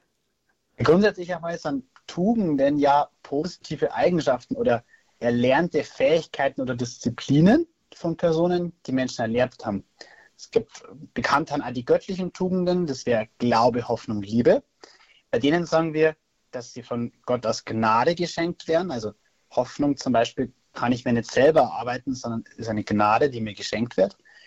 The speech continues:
Während die anderen Tugenden mehr durch permanentes Einüben und Wiederholen erlernt, erlernt werden. Also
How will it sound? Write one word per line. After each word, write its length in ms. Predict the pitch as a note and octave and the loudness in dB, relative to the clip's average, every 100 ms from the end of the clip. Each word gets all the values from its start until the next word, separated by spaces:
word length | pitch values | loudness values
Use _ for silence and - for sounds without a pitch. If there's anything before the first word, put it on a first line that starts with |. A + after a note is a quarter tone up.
| - _ - | -20 _ 0
Während 420 | B2+ C#3 C3+ - | 2 2 0 -6
die 80 | - | -6
anderen 380 | C#3 F3+ F3 - | -2 -2 -2 -6
Tugenden 580 | - F#3 G3+ G#3 F#3+ F3 | -4 0 2 2 0 0
mehr 200 | C#3+ D3 | 0 0
durch 220 | C#3 - - | 0 -4 -8
permanentes 600 | C#3+ C#3+ C#3 C3 B2 - | -4 -2 -2 -2 -8 -4
Einüben 560 | A#2 C#3+ D3+ C3+ C#3 C3 | 0 2 2 2 2 2
und 140 | A#2+ | 2
Wiederholen 440 | A#2+ A#2 G3 F3+ | -2 2 4 4
erlernt, 400 | G#2+ G#2 G#2+ G#2 | 0 -4 -8 -10
erlernt 320 | - G2+ G2 G#2 | -8 -8 -8 -6
werden. 300 | G2+ F#2+ - _ | -6 -8 -20 _
Also 360 | - G2+ A2 | -10 -4 -2